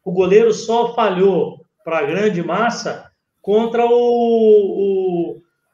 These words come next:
o Olímpia, mas é discutível. Só que é o seguinte, teve jogos aí com times pequenos. Ah, ontem, por exemplo, por que que não coloca o Rossi pra jogar? O cara chegou e já faz quarenta e cinco dias. O cara tá treinando.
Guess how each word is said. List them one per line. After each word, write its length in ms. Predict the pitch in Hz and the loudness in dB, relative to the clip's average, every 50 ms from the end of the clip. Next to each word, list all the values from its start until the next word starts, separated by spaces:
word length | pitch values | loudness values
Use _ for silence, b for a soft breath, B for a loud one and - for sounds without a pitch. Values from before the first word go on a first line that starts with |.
| - | -4
o 100 | - 202 | 0 0
Olímpia, 400 | 202 196 208 254 285 269 247 233 | 2 2 0 -4 -4 -4 -4 -4
mas 180 | 220 220 220 214 | -2 -2 -2 -2
é 80 | 240 233 | -2 -4
discutível. 680 | 233 - 277 277 - - 220 208 170 - - - - - _ _ _ _ _ _ _ _ _ _ | -4 -6 -12 -14 -10 -4 -2 -2 -2 -2 -6 -12 -16 -18 _ _ _ _ _ _ _ _ _ _
Só 160 | - 254 247 | -8 -8 -8
que 60 | 294 | -6
é 40 | 277 | -10
o 40 | 285 | -10
seguinte, 560 | 285 233 220 247 277 277 - - - 139 - - - _ _ _ _ _ _ - | -10 -10 -10 -8 -6 -8 -8 -8 -12 -18 -20 -20 -20 _ _ _ _ _ _ -10
teve 240 | 262 294 285 254 185 | -10 -8 -8 -4 2
jogos 360 | 190 214 233 226 196 185 175 | 2 2 2 2 -2 -4 -2
aí 560 | 196 202 196 170 160 147 127 120 - - - _ _ _ _ _ _ _ _ _ _ _ _ - | -2 -2 -2 -2 -4 -8 -10 -14 -18 -20 -20 _ _ _ _ _ _ _ _ _ _ _ _ -14
com 140 | 196 190 175 | -12 -10 -8
times 320 | 180 214 208 190 170 - | -6 -6 -6 -8 -8 -12
pequenos. 500 | - 170 - - 233 214 180 147 139 - | -14 -16 -10 -8 -6 -6 -6 -8 -10 -12
Ah, 120 | - 233 262 | -10 -8 -6
ontem, 360 | 285 302 294 - 202 175 175 | -4 -4 -4 -4 -6 -8 -6
por 140 | 175 175 156 | -8 -6 -4
exemplo, 400 | 147 139 160 151 120 - - - _ _ _ _ _ _ _ - | -4 -4 -4 -6 -10 -12 -16 -20 _ _ _ _ _ _ _ -18
por 100 | 226 - | -16 -12
que 120 | - 311 | -12 -10
que 80 | 320 330 | -8 -8
não 120 | 330 320 | -8 -6
coloca 360 | 330 285 262 240 233 - - - | -4 -2 0 0 0 2 0 0
o 20 | |
Rossi 300 | 165 190 196 190 - - | 0 0 -2 -2 -4 -8
pra 120 | 190 190 180 | -8 -8 -6
jogar? 540 | 165 185 170 160 147 131 110 - - - _ | -6 -6 -6 -6 -6 -6 -8 -12 -16 -20 _
O 20 | _ | _
cara 180 | - 196 214 214 | -6 -6 -6 -4
chegou 280 | 208 220 190 180 196 | -4 -4 -2 -2 -2
e 40 | 202 | -2
já 100 | 220 220 | -2 -4
faz 240 | 220 233 240 233 233 | -4 -6 -8 -8 -6
quarenta 320 | - 233 226 233 233 240 | -4 -2 -2 -2 -4 -6
e 40 | 233 | -8
cinco 300 | - - 247 240 - 262 196 | -10 -10 -12 -14 -14 -14 -10
dias. 460 | 180 214 - 269 220 135 - - - | -8 -8 -6 -6 -6 -6 -8 -12 -20
O 340 | _ _ _ _ _ _ _ | _ _ _ _ _ _ _
cara 160 | - 151 156 160 | -10 -10 -8 -8
tá 120 | 196 190 | -8 -8
treinando. 720 | 175 247 285 294 285 285 302 311 302 - - - - | -8 -8 -10 -8 -6 -4 -2 -2 -4 -4 -8 -12 -16